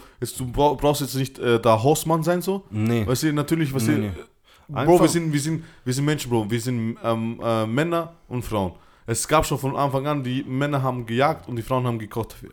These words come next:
Speaker 2: Ja, und
Speaker 1: Weißt
Speaker 2: das,
Speaker 1: du, was
Speaker 2: das ist ja sowieso in diesem System auch etabliert, deswegen
Speaker 1: Genau.
Speaker 2: verdienen auch die Frauen jetzt, äh, etwas weniger als wie die, das war auch schon, äh, auch in diesem Sy-, äh,
Speaker 1: Ja, auch, auch, aber jetzt,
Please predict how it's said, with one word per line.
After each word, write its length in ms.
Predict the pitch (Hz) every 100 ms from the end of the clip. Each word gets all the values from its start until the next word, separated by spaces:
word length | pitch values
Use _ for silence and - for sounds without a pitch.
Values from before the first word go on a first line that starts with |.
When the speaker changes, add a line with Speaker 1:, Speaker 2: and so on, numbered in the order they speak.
| -
Speaker 2:
Ja, 300 | 110 117 101 -
und 140 | 120
Speaker 1:
Weißt 160 | 135 151
Speaker 2:
das, 60 |
Speaker 1:
du, 60 | 143
was 40 | 123
Speaker 2:
das 140 | 131
ist 120 | 170
ja 60 | 180 160 -
sowieso 320 | - 123 110
in 140 | 131 110
diesem 200 | 110 117
System 320 | 117 - 120
auch 100 | 107
etabliert, 400 | 107 104 131 127
deswegen 200 | 110 123
Speaker 1:
Genau. 80 | 131
Speaker 2:
verdienen 260 | 113 120
auch 120 | 110 -
die 100 | 101
Frauen 240 | 107 107
jetzt, 220 | 101 -
äh, 240 | - 95 - _
etwas 420 | 131 113 - 110 -
weniger 300 | 117 113 107
als 180 | 101
wie 60 | 104
die, 160 | 101 95 - - - - -
das 160 | 113 -
war 100 | 110
auch 140 | 110
schon, 260 | - 104 92
äh, 40 |
auch 340 | 104 - 113 110
in 80 |
diesem 220 | 107 107 104
Sy-, 160 | 87
äh, 80 | 127
Speaker 1:
Ja, 160 | 131 95
auch, 340 | 151 139 -
auch, 300 | 131 143 -
aber 380 | 123 131 127 -
jetzt, 300 | 123 120 -